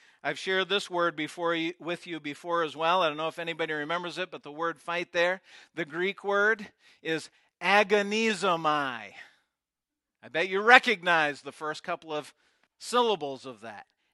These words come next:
Agony. It means struggle. It means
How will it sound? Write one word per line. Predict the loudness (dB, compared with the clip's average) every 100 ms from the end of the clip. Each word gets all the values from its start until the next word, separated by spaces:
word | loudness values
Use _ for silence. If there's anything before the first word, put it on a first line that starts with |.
| _
Agony. | 2 6 10 10 8 4 4 -2 -2 -4 -8 -14 _ _ _ _ _ _ _ _ _ _ _ _ _
It | -6
means | -6 -6
struggle. | -10 -12 -14 -2 0 2 2 0 0 -6 _ _ _ -12
It | -6
means | -6